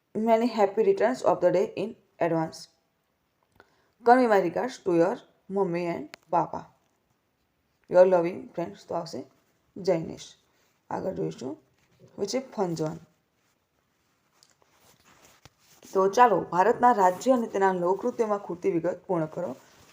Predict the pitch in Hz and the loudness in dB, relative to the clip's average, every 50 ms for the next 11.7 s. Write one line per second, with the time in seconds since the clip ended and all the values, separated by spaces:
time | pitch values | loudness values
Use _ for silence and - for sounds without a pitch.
0 | - _ _ - 185 196 190 - - 202 220 220 - 254 208 196 202 - - - | -20 _ _ -2 -2 -2 -2 0 0 2 2 2 2 2 2 2 2 -2 -4 -8
1 | _ _ _ - 196 180 165 - 190 180 175 165 175 165 - - - _ _ _ | _ _ _ 0 2 2 2 0 -4 -6 -6 -6 -6 -8 -10 -16 -20 _ _ _
2 | _ _ _ 180 180 190 202 190 170 185 170 165 175 170 165 170 165 - 196 180 | _ _ _ -4 0 2 2 4 4 4 2 2 0 -2 -2 -2 -4 -4 -6 -6
3 | 165 170 175 196 247 277 - - _ _ - - - - _ _ _ _ _ _ | -6 -4 -6 -6 -6 -8 -14 -20 _ _ -20 -20 -20 -20 _ _ _ _ _ _
4 | - - 175 170 170 - - - 202 196 196 190 175 170 - 170 170 165 160 165 | -10 -6 -4 -4 -4 -4 0 4 6 6 6 6 4 0 -2 -2 -2 -2 -2 -4
5 | - - - _ _ _ _ _ _ _ _ - _ _ _ _ _ _ _ _ | -8 -12 -20 _ _ _ _ _ _ _ _ -20 _ _ _ _ _ _ _ _
6 | _ _ _ _ _ _ _ _ _ _ _ _ _ _ _ _ _ - - - | _ _ _ _ _ _ _ _ _ _ _ _ _ _ _ _ _ -20 -20 -20
7 | - - - - - 208 214 214 226 196 180 165 165 165 165 170 - _ _ _ | -20 -20 -2 2 2 2 2 2 0 0 0 0 -2 -4 -6 -8 -12 _ _ _
8 | _ _ _ _ _ - 190 180 180 185 185 180 175 170 170 165 160 - 196 202 | _ _ _ _ _ 0 0 0 0 0 -2 -4 -2 -4 -4 -6 -8 -10 -12 -8
9 | 196 170 165 175 170 214 277 - _ _ _ _ _ _ _ _ _ _ _ _ | -4 -4 -4 -4 -4 -8 -12 -16 _ _ _ _ _ _ _ _ _ _ _ _
10 | - 165 202 214 208 208 196 180 170 170 175 165 165 165 - 170 170 170 - - | 0 2 4 4 4 2 0 0 0 -2 -4 -8 -8 -6 -2 -2 -2 -2 -4 0
11 | - 196 190 196 196 180 175 170 165 165 170 196 220 | 0 2 4 4 2 2 0 0 -2 -4 -6 -6 -10